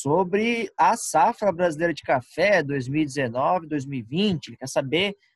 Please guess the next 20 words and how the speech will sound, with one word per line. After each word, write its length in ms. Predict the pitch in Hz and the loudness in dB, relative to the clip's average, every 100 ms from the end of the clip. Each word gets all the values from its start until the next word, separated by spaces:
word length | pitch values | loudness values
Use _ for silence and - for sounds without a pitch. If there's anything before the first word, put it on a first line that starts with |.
| _ | _
como 140 | - 170 | -4 -4
é 40 | |
que 120 | - - | -2 2
tá 160 | 180 | 4
a 80 | 170 | 4
colheita 720 | - 139 120 165 214 220 220 | 0 -2 0 2 2 2 2
e 60 | 208 | 2
a 40 | |
expectativa 1040 | 180 - 185 180 185 139 - 180 233 220 160 | 0 -2 -6 -2 0 0 -2 -2 0 0 2
aí 140 | 170 | 0
da 240 | 160 160 156 | 2 2 2
produção 640 | 165 151 135 - 175 196 | -2 -6 -4 0 2 2
do 220 | 160 175 | 0 -2
café 380 | 175 156 - 180 | 0 -2 0 2
arábica, 640 | 185 147 170 180 - 131 | 4 6 4 2 -2 -4
a 40 | 123 | -4
principal 640 | - 143 - 143 165 165 117 | -4 -10 -4 2 2 2 0
variedade 720 | 143 165 147 117 139 165 151 | 0 0 -2 2 4 4 -2
de 100 | - | -6
café 480 | 139 120 - 160 | -4 -4 -2 -2